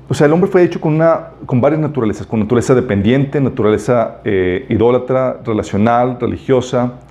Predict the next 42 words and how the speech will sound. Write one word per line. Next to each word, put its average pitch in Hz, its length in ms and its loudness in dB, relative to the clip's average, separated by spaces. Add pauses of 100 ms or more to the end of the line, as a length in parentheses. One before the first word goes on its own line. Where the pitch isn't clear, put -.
(200)
moral, 123 560 2
emocional, 110 640 -4
complaciente 123 800 -2 (420)
y 104 60 0
una 117 140 2
naturaleza 98 280 -2
perfecta. - 360 -2
Déjame - 180 -2
explicarte 139 420 -2
qué, 127 100 0
a 110 160 -2
qué 123 120 -8
me 107 80 -4
refiero 120 160 -4
con 107 80 -4
cada 101 160 2
una 95 160 -2
de - 20 -2
estas. - 300 -14 (760)
Con 151 80 4
naturaleza 202 460 2 (100)
dependiente, 147 640 -2 (1120)
fuimos, 196 340 2 (140)
y 147 80 2
todos 165 140 0
los 170 120 -4
hermanos 160 240 -2
tenemos 147 300 -2
una 156 100 2
naturaleza 143 300 2
dependiente 127 320 2
porque 135 200 -4
fuimos 143 220 2
diseñados 135 400 2
para 117 160 2
ser, 131 380 0 (720)
como 120 180 2
seres 143 320 0
necesitados, 123 540 -2
dependientes 117 560 0
de 110 80 2
Dios. 104 420 -2